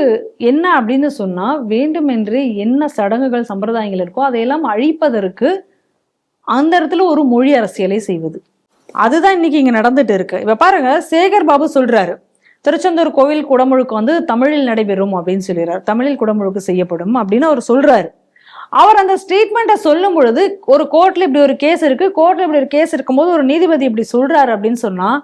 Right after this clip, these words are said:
நம்ம என்ன ஒரு பொழு-, இன்னைக்கு அரசியல் அழுத்தங்களுக்கு தகுந்தாற் போல, இல்ல அரசியலுடைய நரேட்டிவ்க்கு தகுந்தாற் போல இன்னைக்கு நீதிமன்றங்கள் கூட இப்படிப்பட்ட கருத்துக்களை கூற தொடங்கி இருக்கின்றனவா என்கக்கூடிய ஒரு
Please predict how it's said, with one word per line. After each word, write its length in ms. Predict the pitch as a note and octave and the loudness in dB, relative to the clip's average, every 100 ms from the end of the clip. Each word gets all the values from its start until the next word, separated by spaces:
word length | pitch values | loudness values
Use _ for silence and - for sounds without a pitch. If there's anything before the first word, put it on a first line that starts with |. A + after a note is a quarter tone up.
| _ _ _ _ _ _ _ _ - | _ _ _ _ _ _ _ _ -4
நம்ம 280 | B3+ C4+ B3 | 0 0 2
என்ன 280 | B3 D#4+ G4 F4+ | 2 2 2 4
ஒரு 160 | B3+ B3 A3+ | 4 4 2
பொழு-, 280 | C#4+ D#4+ - | 2 2 0
இன்னைக்கு 300 | B3+ C#4 C4+ | -2 0 2
அரசியல் 640 | A#3+ G#3+ C4 F#4 F4+ F#4 F4+ - | 2 2 0 0 0 2 0 -2
அழுத்தங்களுக்கு 920 | A3+ C4 E4 F#4 E4+ D4+ D4 C#4+ C#4+ C4 A3 G#3 G#3+ - | 0 0 0 -2 0 2 0 0 2 4 4 2 -4 -4
தகுந்தாற் 480 | A#3+ A#3+ D4 C#4+ A3 | -2 0 2 2 0
போல, 180 | A3+ D#4+ | 0 0
இல்ல 140 | D4 | 2
அரசியலுடைய 760 | A3 A3+ D#4 E4 E4+ E4 C4+ B3 | 2 2 -2 -2 0 0 0 0
நரேட்டிவ்க்கு 640 | A3 G#3+ D#4+ F4+ F4 D#4+ C4 | 0 0 0 0 -2 -2 0
தகுந்தாற் 460 | A#3 A3 A3 G3 G3 | 0 0 0 -2 0
போல 200 | A3+ D4+ | -2 0
இன்னைக்கு 380 | A#3+ B3 A3+ | 0 0 -2
நீதிமன்றங்கள் 720 | A3 C4 D#4+ D4 B3 A3+ G3+ F#3+ | -2 0 0 -2 -2 -4 -4 -4
கூட 180 | A3 C4 C#4 - - - - | 0 2 0 -4 -16 -20 -4
இப்படிப்பட்ட 520 | B3+ A3 C4 A3+ A3 | -2 0 0 0 0
கருத்துக்களை 480 | A3 B3+ C4 D4 A#3 - | 0 -2 -2 -2 -2 -2
கூற 220 | D4+ E4+ | -2 0
தொடங்கி 320 | C4+ A3+ G#3 | 0 -2 -4
இருக்கின்றனவா 600 | G3 G3 F#3 F3+ F3+ G#3+ G#3+ | -4 -4 -4 -2 0 0 0
என்கக்கூடிய 680 | G#3 G#3 G3+ G3 F#3+ F#3+ F3+ | -4 -4 -4 -2 -2 0 0
ஒரு 480 | F3 E3+ E3 E3 | -2 -2 -4 -4